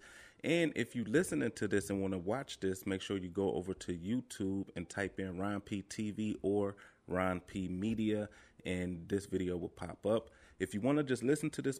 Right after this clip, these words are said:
audio, go to Anchor, Spotify, or Apple Podcasts. Type in Ron P T V. It'll pop up,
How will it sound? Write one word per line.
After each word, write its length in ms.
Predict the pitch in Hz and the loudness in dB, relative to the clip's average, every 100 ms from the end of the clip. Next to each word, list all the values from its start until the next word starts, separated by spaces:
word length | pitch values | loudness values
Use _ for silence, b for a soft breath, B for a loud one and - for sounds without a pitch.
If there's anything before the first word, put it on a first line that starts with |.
| - | 2
audio, 580 | 117 117 110 107 110 110 - _ _ _ - | 4 4 4 4 4 0 -12 _ _ _ 0
go 200 | 90 87 | 0 0
to 260 | - - - | -2 -6 -4
Anchor, 480 | 95 110 110 117 120 | -2 -2 -2 -6 -6
Spotify, 1000 | - - - 101 107 110 - 98 98 98 - | -8 -12 -2 0 0 -4 -8 -6 -4 -4 -6
or 140 | 92 - - | -8 -6 0
Apple 300 | 95 - 107 | 0 0 -4
Podcasts. 840 | - 98 95 - 90 90 90 - - b b b - | -2 -2 -2 -4 -6 -4 -6 -10 -18 b b b -2
Type 260 | 143 143 - | 2 2 2
in 220 | 117 92 | 0 0
Ron 320 | 98 98 90 | -2 -2 -4
P 340 | - 92 90 - | -6 -6 -6 -10
T 240 | - 87 | -8 -8
V. 340 | 85 95 95 95 b b b b b _ - | -4 -4 -4 -8 b b b b b _ -6
It'll 160 | 85 | -6
pop 280 | - - - | -4 -8 -8
up, 140 | - | -10